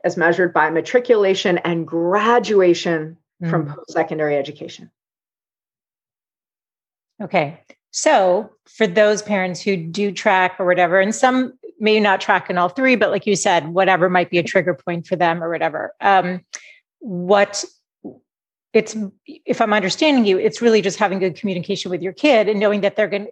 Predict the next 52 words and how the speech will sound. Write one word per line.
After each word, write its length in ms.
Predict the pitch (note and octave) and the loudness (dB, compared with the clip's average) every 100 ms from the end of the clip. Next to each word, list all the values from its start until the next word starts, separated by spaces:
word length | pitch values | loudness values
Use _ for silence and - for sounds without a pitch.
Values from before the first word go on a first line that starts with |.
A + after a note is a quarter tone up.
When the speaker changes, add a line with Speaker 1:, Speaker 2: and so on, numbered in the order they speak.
| - | -4
Speaker 1:
But 80 | |
Speaker 2:
and 80 | - | 2
Speaker 1:
not, 200 | E4+ F4+ | 2 2
Speaker 2:
building 160 | G#3 F#3 | 0 -12
Speaker 1:
not, 160 | C#4+ D4+ B3 | -4 -2 -2
Speaker 2:
Yeah. 140 | A3+ G#3 | -4 0
Speaker 1:
you 80 | D4+ | 2
know, 60 | A3 | 4
we 100 | D#4 | 4
want 200 | C#4+ C4 | 4 4
that 140 | - - | 2 -2
to 80 | G3+ | -4
be 120 | G#3+ | -4
two 160 | G#3 | 0
ways. 280 | G4 A4+ - | 2 2 0
And 120 | E3+ | 0
I've 120 | F#3 F#3 | 2 2
had 220 | A#3+ D#4+ | 0 -2
parents 300 | - F3+ E3 | -2 -4 -4
say, 160 | - F#3+ | -2 2
"Well, 160 | F#3+ | 4
but 220 | G#3 G#3 - - - | 4 0 -2 -14 -2
I, 160 | F#3 G#3 G#3 | 0 2 2
if 120 | A3+ | 2
I 120 | F3+ | 4
had 180 | F#3 G3+ | 2 2
great 180 | G#3+ F#3+ | 0 0
communication 640 | G#3 G#3 G3 G3+ G3 F#3 | 0 -2 2 0 2 -4
from 300 | - A3+ D#4 | 2 2 4
my 160 | G3 E3 | 2 0
kid, 260 | - E3 | 0 2
I 80 | E3+ | 4
wouldn't 320 | E3+ F#3 G#3 | 2 0 -4
feel 140 | - D#3+ | -6 -6
the 80 | E3 | -6
need 180 | D3+ D3 | -10 -10
to 80 | |
track 280 | F3 B3+ A3+ | -4 -2 -2
them." 180 | D#3 C3+ - - - | -4 -4 -12 -20 -20
Here's 240 | - C4 C4 | 0 0 4
what 120 | B3 | 2
I 40 | |
have 120 | A3 G3 | 2 -4
to 60 | |
say 120 | - F3 | 2 2
about 220 | D#3+ C3+ | 2 -2
that. 160 | - - _ G#3 | -10 -14 _ 2
I 100 | A3 | 2
Speaker 2:
Yeah. 80 | C#4 | 2
Speaker 1:
think 180 | C#4 - | -4 -2
tracking 480 | F#3+ F#3+ F3+ F3+ D#3 | -2 0 -2 -4 -4
is 480 | - F#3+ F3 E3 E3+ | 2 4 4 2 -4